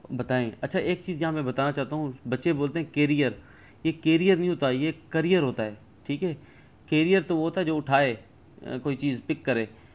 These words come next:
तो ये जो आप बात करते हैं ये करियर वर्ड होता है, काफ पे ज़बर लगा दें, करियर, ठीक है, ये ठीक कर लें। "It should not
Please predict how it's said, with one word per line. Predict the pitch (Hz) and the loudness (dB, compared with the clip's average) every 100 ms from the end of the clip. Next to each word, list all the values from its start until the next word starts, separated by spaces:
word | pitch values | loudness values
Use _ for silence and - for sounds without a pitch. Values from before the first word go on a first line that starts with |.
| - - - | -20 -20 -4
तो | 139 143 143 | -2 0 0
ये | 151 160 | 0 2
जो | 165 165 151 - - | 2 2 0 -6 -4
आप | 139 143 - | -4 -4 -6
बात | 143 135 123 139 - | -4 0 2 2 2
करते | 156 147 | -4 -2
हैं | 175 | -2
ये | 147 147 - | -2 -2 -6
करियर | - 170 196 180 | 0 2 4 4
वर्ड | 147 127 | 4 2
होता | 123 123 | 0 -2
है, | 120 - - - - | -4 -8 -20 -20 0
काफ | 151 160 160 - | 4 4 2 -4
पे | 143 | -2
ज़बर | 127 147 147 | 0 0 0
लगा | 113 110 | 0 0
दें, | 110 | -4
करियर, | - 147 151 135 101 - - - - - - | -2 2 4 2 0 -8 -20 -20 -20 -20 -10
ठीक | 135 143 | -6 -4
है, | |
ये | 143 147 | -2 -4
ठीक | - 123 | -4 -6
कर | 120 110 | -6 -6
लें। | 110 - - - - - - - - - - - - - | -8 -14 -20 -20 -20 -20 -20 -20 -20 -20 -20 -20 -20 -2
"It | 165 | -2
should | - 185 160 | 2 2 4
not | 180 | 4